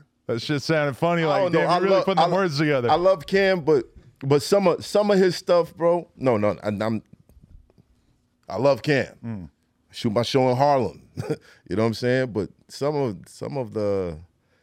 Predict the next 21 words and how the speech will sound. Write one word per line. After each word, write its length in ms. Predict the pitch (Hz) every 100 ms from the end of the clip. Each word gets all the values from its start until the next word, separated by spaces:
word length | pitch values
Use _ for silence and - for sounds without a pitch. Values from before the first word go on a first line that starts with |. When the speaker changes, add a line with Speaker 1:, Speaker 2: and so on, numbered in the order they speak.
| _ _ _
Speaker 2:
you 80 | 110
know, 140 | 110 85 -
the, 140 | 92 80
the 80 | 85
life 380 | 85 107 117 117
on 140 | 117
the 60 | 98
lyrics, 540 | 101 139 - - - _ _ _ _ _
you 140 | 95 90
go 220 | 87 95
back 320 | 90 101 107
and 100 | 104
you're 80 | 101
like, 300 | 92 85 76 _ _ _ _ _ _ _ _ _ _ - -
"I 260 | 123 151
don't 220 | 165 175
know 220 | 175 175 131
if 100 | -
this 220 | 123 -
is 100 | 104
still." 440 | - 117 107 85